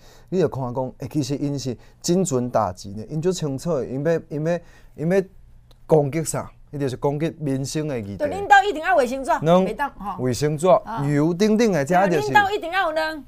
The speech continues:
Speaker 2: 嘿。
Speaker 1: 嘿啊，所以其实国民党整个咧乱台湾的方式，咱即马已经看会出来啊。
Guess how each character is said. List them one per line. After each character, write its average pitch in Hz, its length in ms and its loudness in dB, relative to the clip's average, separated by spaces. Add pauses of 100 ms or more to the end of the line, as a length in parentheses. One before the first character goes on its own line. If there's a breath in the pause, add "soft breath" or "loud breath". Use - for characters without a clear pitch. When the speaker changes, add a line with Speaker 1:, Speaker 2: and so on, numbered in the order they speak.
(140)
Speaker 2:
嘿。 180 180 -16 (200)
Speaker 1:
嘿 131 80 -6
啊， 143 100 -2
所 208 180 0
以 196 300 0 (360 soft breath)
其 170 120 -2
实 170 100 2 (140)
国 196 160 -2
民 165 120 -2
党 170 220 -2
整 165 180 -4
个 131 140 -2
咧 139 100 -2
乱 123 220 0
台 104 160 -2
湾 98 180 -6
的 98 120 -12
方 101 200 -10
式， 104 180 -12
咱 135 160 -6
即 143 100 -8
马 135 180 -4
已 131 60 -6
经 120 160 -8
看 120 160 -8
会 104 100 -8
出 - 160 -14
来 82 60 -14
啊。 - 160 -20